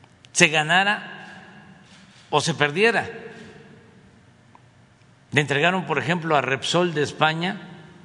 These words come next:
en la época de Felipe Calderón, toda la cuenca de Burgos para sacar gas.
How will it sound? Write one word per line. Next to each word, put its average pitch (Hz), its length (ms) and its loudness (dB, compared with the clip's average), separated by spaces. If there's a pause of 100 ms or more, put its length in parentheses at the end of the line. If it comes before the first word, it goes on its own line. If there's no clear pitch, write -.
(480)
en 120 140 -2
la 127 80 4
época 113 760 0
de 110 100 -4
Felipe 135 360 -4
Calderón, 123 480 -2 (1500)
toda 180 220 4
la 143 180 2
cuenca 175 320 0
de 139 140 0
Burgos 175 460 0
para 127 280 -2
sacar 147 360 0
gas. 180 440 -2